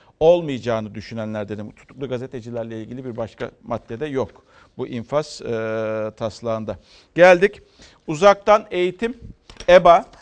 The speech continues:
yani eğitim bilişim ağı biliyorsunuz. Okullar önce bir hafta tatil oldu. Şimdi de uzaktan eğitim yapılıyor. Çocukların da eğitim alması şart. E, işte dün başladı ilki. Fakat dün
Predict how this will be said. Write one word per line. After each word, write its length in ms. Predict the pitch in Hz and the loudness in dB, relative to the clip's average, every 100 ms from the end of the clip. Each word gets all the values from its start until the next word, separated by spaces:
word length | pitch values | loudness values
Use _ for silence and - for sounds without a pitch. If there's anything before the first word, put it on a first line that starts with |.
| _ | _
yani 280 | 160 156 160 | 0 2 0
eğitim 680 | - 156 156 156 202 202 | -4 -2 -2 -2 -4 -4
bilişim 420 | 156 156 151 185 165 | -4 -6 -6 -4 2
ağı 260 | 135 160 | 4 2
biliyorsunuz. 560 | 170 151 147 - 170 196 | -2 -8 -8 -10 -14 -10
Okullar 440 | 143 156 143 143 | -10 -10 -4 -4
önce 340 | 143 143 135 131 | -4 -8 -10 -6
bir 60 | |
hafta 260 | 143 131 131 | -6 -6 -10
tatil 340 | 139 131 147 | -4 -4 -4
oldu. 200 | 143 143 | -8 -10
Şimdi 300 | - 160 139 | -12 -10 -8
de 80 | 180 | -8
uzaktan 460 | 160 135 139 160 143 | -6 -6 -6 -6 -6
eğitim 340 | 127 120 110 | -8 -10 -12
yapılıyor. 480 | 107 - 107 127 196 _ _ | -12 -14 -14 -12 -12 _ _
Çocukların 520 | - 113 120 127 208 | -12 -12 -10 -8 -6
da 60 | 190 | -6
eğitim 360 | 123 117 180 | -6 -8 -6
alması 440 | 165 110 98 95 95 | -4 -6 -8 -16 -18
şart. 280 | - 180 214 _ - - | -10 -8 -10 _ -20 -12
E, 220 | 147 147 147 | -4 -4 -4
işte 340 | - 160 127 | -8 -12 -8
dün 220 | 220 254 | -8 -2
başladı 520 | 170 156 - 160 143 - | 0 0 -2 -6 -6 -8
ilki. 380 | 123 107 185 311 | -10 -10 -14 -12
Fakat 380 | 370 - - - | -8 -6 -8 -8
dün 200 | 339 | -8